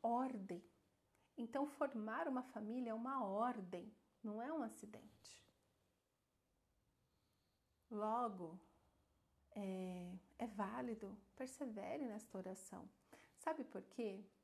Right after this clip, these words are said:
Porque de Deus vem o querer e o efetuar. Mas,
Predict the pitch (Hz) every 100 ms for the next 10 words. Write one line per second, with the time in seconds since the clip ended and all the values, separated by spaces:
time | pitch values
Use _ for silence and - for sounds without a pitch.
0 | _ _ _ _ _ 208 196 208 185 190
1 | 202 220 208 202 - 190 208 254 247 240
2 | - - 240 - _ _ _ _ _ _
3 | _ _ - - - _ 226 254 285 247
4 | 196 - - -